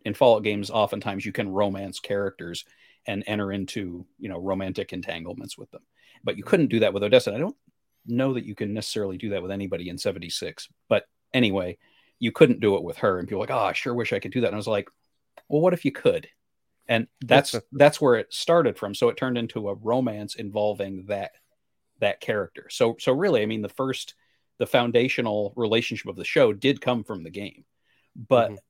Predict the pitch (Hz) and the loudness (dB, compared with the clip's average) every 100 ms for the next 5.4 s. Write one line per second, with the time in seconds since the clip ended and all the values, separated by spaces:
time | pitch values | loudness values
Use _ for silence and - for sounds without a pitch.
0 | _ _ - - _ _ - _ _ _ | _ _ -20 -20 _ _ -20 _ _ _
1 | _ - 143 180 160 139 139 123 104 - | _ -4 2 2 2 0 0 -2 -4 -8
2 | - 110 - 92 90 113 117 123 135 110 | -10 -12 -12 -14 -10 -4 -2 0 -2 -4
3 | 101 104 90 - - _ _ _ 117 107 | -4 -4 -4 -12 -20 _ _ _ -12 0
4 | 113 123 143 139 - _ - 131 120 87 | 2 2 2 -2 -6 _ -6 -2 0 -2
5 | 95 87 82 | -4 -6 -10